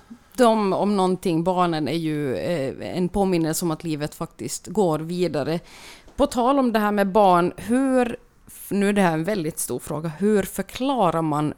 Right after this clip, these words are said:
för ett barn vad döden är eller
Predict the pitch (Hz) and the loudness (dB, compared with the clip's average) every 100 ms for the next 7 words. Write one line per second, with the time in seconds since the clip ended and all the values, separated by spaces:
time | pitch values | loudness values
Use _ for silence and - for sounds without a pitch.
0 | _ - - 220 190 160 180 156 170 147 | _ -16 -4 -2 -2 -2 -6 -4 -2 0
1 | 143 160 _ _ _ _ _ - 214 - | -2 -4 _ _ _ _ _ -6 -4 -6
2 | _ 165 180 226 226 160 143 165 147 156 | _ -4 0 0 0 -2 0 0 -2 -4
3 | 170 - 180 175 165 160 | -8 -8 -4 -2 -2 -4